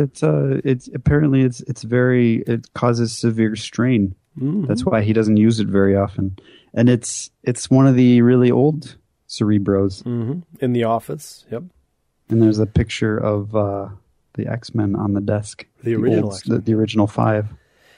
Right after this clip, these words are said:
Speaker 2: Then they go up to Storm's attic. So basically, Kitty is just, like, snooping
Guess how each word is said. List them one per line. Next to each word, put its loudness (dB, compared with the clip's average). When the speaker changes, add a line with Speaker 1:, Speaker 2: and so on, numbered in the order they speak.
Speaker 2:
Then -6
they -2
go 2
up -4
to -6
Storm's 0
attic. 2
So 0
basically, 2
Kitty 2
is 0
just, -2
like, -2
snooping -2